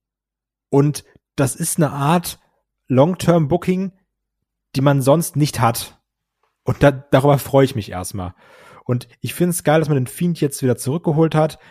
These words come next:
mit dieser Darstellung, dass man dieses, wir haben den verbrannt wieder aufgreift, dass man's im Outfit aufgreift. Also ich bin bei euch, die,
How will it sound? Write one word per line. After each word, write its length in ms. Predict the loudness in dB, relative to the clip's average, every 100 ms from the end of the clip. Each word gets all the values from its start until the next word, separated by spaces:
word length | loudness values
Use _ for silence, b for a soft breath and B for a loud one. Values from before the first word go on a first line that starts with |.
| b
mit 120 | -6
dieser 180 | 0 2
Darstellung, 560 | 4 2 2 2 4 2
dass 160 | -2
man 160 | -4 -4
dieses, 520 | -2 -2 -2 -6 -14 _
wir 160 | -2
haben 120 | 0
den 80 | 0
verbrannt 460 | -2 -4 -2 -2 2
wieder 200 | 2 2
aufgreift, 720 | 0 -2 -4 0 0 0 -6 b b
dass 220 | -6 0
man's 280 | 0 0 -2
im 220 | -4 -4 B _
Outfit 360 | 0 0 0 0
aufgreift. 800 | 0 0 -2 -2 2 2 0 -4
Also 360 | -2 -2 -4 -10
ich 160 | -10
bin 140 | -4 2
bei 140 | 2
euch, 260 | 4 0 -2
die, 260 | -4 -4